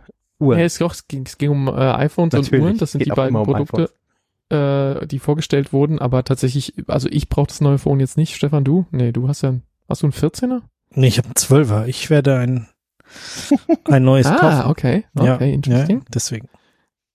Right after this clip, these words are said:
Speaker 2: Du hast ein Z-, ja, dann erzähl mal. Wie, was, w-, w-, große, kleine, mittel, also
Speaker 3: Äh,
Speaker 2: Pro, nicht Pro?
Speaker 3: Pro.
Speaker 2: Pro schon,
Speaker 3: Ich
Speaker 2: oder?
Speaker 3: find nicht Pro. Äh, dazu bin ich zu sehr Nerd.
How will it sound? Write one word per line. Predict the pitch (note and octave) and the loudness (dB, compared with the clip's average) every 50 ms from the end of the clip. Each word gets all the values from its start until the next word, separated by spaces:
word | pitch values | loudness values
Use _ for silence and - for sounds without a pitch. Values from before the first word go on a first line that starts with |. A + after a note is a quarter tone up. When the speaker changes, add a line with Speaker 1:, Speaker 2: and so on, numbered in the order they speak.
| _ _ _ _ _ _ | _ _ _ _ _ _
Speaker 2:
Du | - C#3+ | -8 -8
hast | E3+ - - | -8 -8 -10
ein | D3+ - | -16 -18
Z-, | - - C#3 C#3 | -12 -6 -4 0
ja, | D3+ C#3 | 0 0
dann | - B2 - - | 0 0 -2 -2
erzähl | D3+ - - F3 G3+ | -2 -2 0 0 2
mal. | G3 C#3 B2+ - - _ _ _ _ _ _ | 2 2 0 -2 -6 _ _ _ _ _ _
Wie, | - B2+ B2+ B2+ C3 C3 | -6 -4 -2 -2 0 0
was, | C3+ C3+ C#3 - - | 0 0 -2 -4 -4
w-, | C#3+ C#3 C3 C3+ C#3+ C#3 C#3 | -4 -4 -4 -2 -2 -4 -6
w-, | C#3 - _ - - - | -6 -6 _ -14 -12 -10
große, | - B2+ C#3 D3+ G#3 A3+ - A#3+ A#3 A3 | -6 -4 0 0 0 0 0 0 0 0
kleine, | - - D3 C#3 E3 G3 A3 G#3 F#3+ | -2 -2 -2 0 0 0 2 2 2
mittel, | D#3 D#3 F#3 - - G#3 G#3 G#3+ G#3 G3+ F3+ D3 B2 A#2 - | 2 2 0 0 0 0 2 2 2 0 -2 -4 -4 -4 -4
also | - - D3 C#3 C3+ D3 C#3+ - _ _ _ _ _ _ _ | -4 -4 -4 -4 -4 -4 -4 -6 _ _ _ _ _ _ _
Speaker 3:
Äh, | D#3+ C#3 C3 C3 A#2+ A#2 A#2 | 2 4 6 6 6 6 4
Speaker 2:
Pro, | A2 - - C3+ F3 G3+ F#3 | 2 2 2 2 2 2 2
nicht | D#3+ F#3+ G#3+ - | 2 0 -2 -4
Pro? | - - F3 G#3 G#3+ A3 - _ _ _ _ _ _ _ _ _ - | -4 -2 0 0 0 -2 -4 _ _ _ _ _ _ _ _ _ -6
Speaker 3:
Pro. | - - - G#2+ G#2 G2+ - - _ _ _ _ _ _ _ _ _ _ _ | -2 0 0 2 0 0 -2 -6 _ _ _ _ _ _ _ _ _ _ _
Speaker 2:
Pro | - - - - - | -16 -8 -4 -4 -4
schon, | - - C#3+ C#3 | -4 -6 -8 -8
Speaker 3:
Ich | C#3 - D3 | -6 -4 -2
Speaker 2:
oder? | D#3+ F#3 | -2 -2
Speaker 3:
find | C3 A#2 - - | -2 -2 -2 -2
nicht | B2+ A2+ - - | -2 -2 -2 -4
Pro. | - - - B2 A#2+ A#2 A2+ - _ _ _ _ _ - - - - - - - _ _ | -8 -2 0 0 0 0 -2 -6 _ _ _ _ _ -20 -20 -20 -20 -20 -20 -20 _ _
Äh, | C3 G#2+ | 0 2
dazu | - B2 - - C3+ | 2 2 2 0 0
bin | A#2+ A#2 | 2 2
ich | G#2 - | 0 0
zu | - - C#3+ | 2 4 4
sehr | A2+ A2+ A2+ | 6 6 4
Nerd. | A2 G#2+ G#2 G2+ - - - | 4 2 0 0 -2 -6 -12